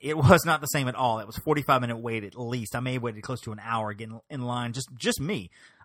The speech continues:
Um, now, before you go in, you have to use a locker. You have to empty out everything out of your pockets. Keys, cell phones, money, change, anything in your pockets, you have to put it in this locker.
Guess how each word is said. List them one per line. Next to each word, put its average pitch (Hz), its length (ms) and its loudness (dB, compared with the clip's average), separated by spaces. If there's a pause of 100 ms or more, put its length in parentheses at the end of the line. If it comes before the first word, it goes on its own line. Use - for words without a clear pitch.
Um, 147 440 4
now, 156 180 0
before 151 400 -4
you 240 100 -6
go 190 160 4
in, 170 160 -2
you 160 140 -8
have - 300 0
to 196 100 -4
use 185 160 -6
a 196 60 -2
locker. 113 400 -6 (200)
You 143 100 -4
have 151 160 2
to 156 120 -14
empty 151 280 0
out 139 100 0
everything 156 720 -4
out 143 100 -2
of 135 80 -4
your 139 80 0
pockets. - 460 -4 (280)
Keys, 127 380 -2 (140)
cell 156 160 2
phones, 95 360 -14
money, 139 400 -2
change, 139 480 -8
anything 202 460 -4
in 156 80 -10
your 160 120 -2
pockets, 123 380 -4
you 123 160 -12
have 143 160 -6
to 143 80 -6
put 147 160 2
it 127 40 -10
in 110 60 -16
this 123 120 -10
locker. 117 320 -6